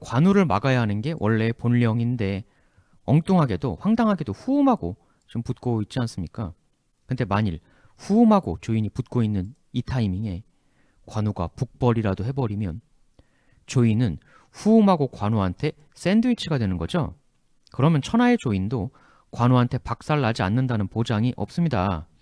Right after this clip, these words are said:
조조는 조인이 관우, 후음한테 샌드위치 박살나는 게 두려워서 산맥을 못 넘었던 것이 아닌가. 조조는 하우연 죽고 너무나도 뒤늦은 삼월에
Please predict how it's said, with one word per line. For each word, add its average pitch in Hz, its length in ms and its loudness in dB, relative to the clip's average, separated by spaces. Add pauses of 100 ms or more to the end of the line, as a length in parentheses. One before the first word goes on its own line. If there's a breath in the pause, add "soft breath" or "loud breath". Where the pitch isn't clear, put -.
(1000 soft breath)
조조는 131 460 4
조인이 120 480 0 (340 soft breath)
관우, 117 360 2
후음한테 185 680 0 (300 soft breath)
샌드위치 208 600 0
박살나는 117 680 0
게 151 160 -2 (140)
두려워서 117 640 0 (460 soft breath)
산맥을 208 460 2
못 101 180 0
넘었던 151 440 2
것이 107 180 -2
아닌가. 101 600 -4 (800)
조조는 135 460 6
하우연 202 500 6
죽고 101 360 -4
너무나도 127 540 2
뒤늦은 127 500 2
삼월에 135 580 0